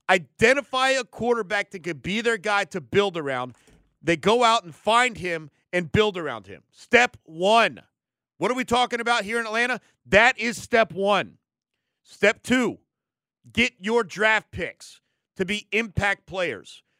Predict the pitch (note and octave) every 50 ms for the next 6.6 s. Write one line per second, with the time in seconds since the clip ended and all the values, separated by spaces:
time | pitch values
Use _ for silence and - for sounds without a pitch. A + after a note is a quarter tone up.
0 | _ _ _ _ _ _ - _ - B3+ A#3+ - - - - D4+ D#4 D#4 - D#4+
1 | D4 - - B3+ C4 A#3+ F#3 B2 G#2+ _ G#3 G#3+ G3+ - _ - B3+ C4+ D4 B3+
2 | - - - C#4+ D4+ B3 F3+ G#3 C4 C4 B3+ B3+ - - B3 B3 - - A#3+ G#3
3 | G#3 F#3 G3 A#3 B3 C4 C4+ C#4 D4 C#4 A#3+ - _ _ _ _ _ _ _ -
4 | F#3 G3+ G#3 G#3+ A3+ - A3 A#3+ C4 C4+ C#4 - _ C4+ C4 C4 C4 - - C4
5 | C4+ B3 - - A3 G#3 F3 - - C4 C4 B3+ - - B3+ B3 A#3+ - - A#3+
6 | A3 G#3+ A3 A3 G#3+ G3+ F3+ C3+ G2 D#2+ -